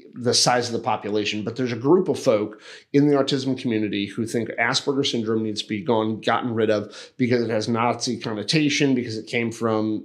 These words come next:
uh, Hans Asperger from the Nazi, uh, uh, time period, from World War Two era,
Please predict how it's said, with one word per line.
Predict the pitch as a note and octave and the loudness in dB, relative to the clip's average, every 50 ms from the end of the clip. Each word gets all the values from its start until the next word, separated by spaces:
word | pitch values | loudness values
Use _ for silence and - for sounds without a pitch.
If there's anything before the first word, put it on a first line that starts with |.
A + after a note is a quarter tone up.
| - - | -6 -4
uh, | A2 A2 G#2+ G#2 G2+ G2 - - | -2 -2 0 0 -2 -4 -6 -6
Hans | - - A#2+ A#2 A#2 A#2 A#2 A2+ A2 - - _ - - | -4 -2 -2 -2 0 -2 -2 -4 -6 -8 -10 _ -6 -4
Asperger | A#2 A#2 A#2 - - C3+ B2+ A2+ A#2+ A#2 A2+ | -2 -2 -2 0 0 0 0 0 0 -2 -4
from | A2+ A2+ A2 A2 A2 G#2+ G#2 G#2 G#2 | -4 -4 -2 -2 0 0 -2 -2 -4
the | D#2+ G#2 | -4 -4
Nazi, | A#2 A2+ A2 A2+ A2+ - - A2+ A2 G#2+ G#2 G2+ G#2 _ - | -4 -4 -4 -4 -6 -6 -8 -8 -8 -8 -10 -12 -14 _ -10
uh, | A2 | -8
uh, | G#2 G2+ G2 - G2+ G#2 G2 G2 G2+ G2+ F#2+ F2+ | -6 -6 -6 -6 -6 -6 -6 -6 -6 -6 -8 -6
time | F#2 - D#3+ D#3+ D#3 C3+ | -4 -2 0 0 0 0
period, | C3 D3+ D3 C3+ C3 | 0 0 0 0 0
from | - A#2 A2 G#2+ G#2 | -2 -4 -4 -4 -4
World | A2+ A#2 A#2 A2+ A2 | -2 -2 -2 -2 -2
War | G#2+ A2 F#2+ | -4 -6 -6
Two | - - - D#3+ D#3+ D#3+ | -4 -2 0 2 4 4
era, | D3+ C#3 C3 C3 B2+ A#2 A#2+ | 4 4 4 4 2 2 0